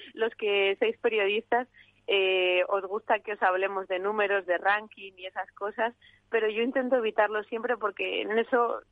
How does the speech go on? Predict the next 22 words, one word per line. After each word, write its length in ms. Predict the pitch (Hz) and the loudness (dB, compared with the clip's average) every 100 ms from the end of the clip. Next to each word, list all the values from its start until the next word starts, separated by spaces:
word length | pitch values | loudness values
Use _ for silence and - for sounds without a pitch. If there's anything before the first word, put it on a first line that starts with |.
| _ 196 208 | _ -4 -2
desgraciadamente, 760 | 202 202 - 220 226 233 233 214 | 0 0 2 0 0 -4 -2 0
no, 320 | 208 202 196 | 2 2 0
no 140 | 208 | 0
depende 400 | 220 220 220 208 | 0 0 0 2
de 100 | 196 | 2
mí, 120 | 202 | 2
hay 180 | 214 208 - | 0 0 -2
otros 260 | 196 202 | -2 -2
jugadores 360 | - 202 190 190 | 2 4 2 -2
enfrente 380 | 190 214 214 196 | -6 -6 -6 -6
que 100 | 185 | -4
lo 100 | 175 | -2
pueden 240 | 190 190 190 | 0 0 0
hacer 220 | - 190 | -4 -10
mucho 240 | 185 - | -10 -10
mejor 320 | 190 175 202 - | -8 -2 -4 -2
que 160 | 180 | 0
yo. 180 | 180 392 - - - - | 2 2 -2 -20 -20 -10
Entonces, 300 | - 233 285 277 | -4 0 0 0
yo 100 | 302 | -2
creo 200 | 294 294 | 0 0
que 420 | 254 220 202 | 2 2 2